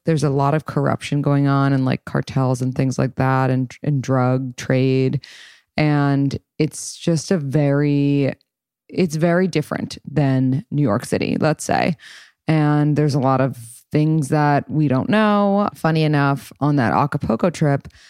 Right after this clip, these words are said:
when we ended up going, we also stayed at a villa, and a guy came to our villa one day dressed in a police outfit. Like, we thought he was a cop, and he was like, "I'm just doing a check on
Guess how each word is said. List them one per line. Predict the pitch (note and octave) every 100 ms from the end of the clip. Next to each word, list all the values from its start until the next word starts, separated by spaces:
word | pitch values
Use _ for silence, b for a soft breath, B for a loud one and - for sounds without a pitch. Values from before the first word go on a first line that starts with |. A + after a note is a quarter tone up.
| b b _
when | D3 D#3+ D3+ C#3+ C#3+ C#3 C3+ -
we | E3+
ended | F3+ F3+
up | F3+
going, | - C3+ C3+ C3+
we | C3
also | - C3+ B2+ D3
stayed | - C3+
at | B2+ B2
a |
villa, | A#2+ F#2+ D2+ D#2+ E2 -
and | B2+ B2 A2+ B2 C#3 - _ _ _ _ _ _ _
a | D#3+
guy | C3 C#3+ C#3 D3+ D3+ C#3 -
came | - D3 D3 D#3+
to | -
our | D#3 C3
villa | C#3 C3+ A2
one | - C3+
day | - D#2+ - - B B B B _ _
dressed | - D3 D3 -
in | D3+
a | C3+
police | - D#3 G3+ C4+ -
outfit. | - - - -
Like, | -
we | D3
thought | F3 D#3
he | E3
was | D3
a | C#3
cop, | - D#3+ D3 - -
and | B2+
he | C#3
was | C3+ C#3
like, | C3+
"I'm |
just | C3+ C3 -
doing | C3+
a | B2+
check | - A3 G#3+ -
on | D3+ C3+ C3+